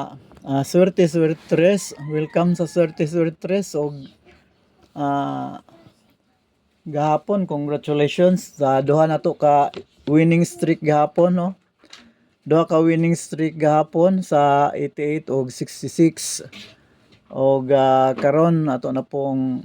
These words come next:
ah, gi-, ah, pangayo nga kanang maka streak ta or maka-hit, no,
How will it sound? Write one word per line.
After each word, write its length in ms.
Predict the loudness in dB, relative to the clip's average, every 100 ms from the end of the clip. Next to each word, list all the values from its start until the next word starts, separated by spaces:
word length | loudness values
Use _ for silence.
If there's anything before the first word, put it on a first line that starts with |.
| -10
ah, 720 | -8 -4 -4 -4 -6 -8 -12 -16 _ -18
gi-, 560 | -12 -6 -4 -4 -4 -8 _ _ _ _ _
ah, 160 | -12 -12 -8
pangayo 720 | -6 -4 -4 -2 0 0 -2
nga 400 | -8 -6 -8 -10 _ _ _ _ _
kanang 640 | -6 -4 -2 -2 -4 -6 -10
maka 640 | -10 -4 0 2 2 -2 _ _ _ _ _ _ _ _ _ _ _ _ _ _
streak 560 | -20 -12 -6 -4 -6
ta 240 | -6 -2 -2
or 240 | -2 -2
maka-hit, 640 | -4 -4 -4 -2 0 -2 -4
no, 400 | -4 -4 -4